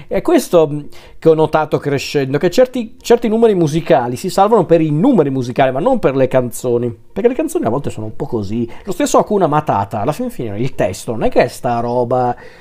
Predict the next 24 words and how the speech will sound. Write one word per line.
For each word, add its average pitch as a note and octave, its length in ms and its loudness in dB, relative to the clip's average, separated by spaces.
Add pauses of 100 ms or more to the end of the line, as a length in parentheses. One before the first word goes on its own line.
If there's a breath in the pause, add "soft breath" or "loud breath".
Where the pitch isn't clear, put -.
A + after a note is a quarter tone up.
(440 loud breath)
incredibile, C#3+ 840 4
però B3+ 340 6
l'hanno F3 280 2
animato F3 380 0
talmente F3+ 500 0
bene, F#3 380 4
perché C#3+ 380 2
Timone D#3 300 4
e - 40 -4
Pumba E3 300 2
poi E3 200 4
sono D3+ 160 -2
dei C#3+ 100 4
personaggi D#3 520 0
che D3 100 -2
ti C3+ 140 -6
scatenano D3+ 580 2
una C#3+ 160 -2
simpatia D#3 520 -2
istantanea, D3 640 2
o D3 60 2
perlomeno C#3 480 2
a C#3 120 -4
me B2+ 440 -2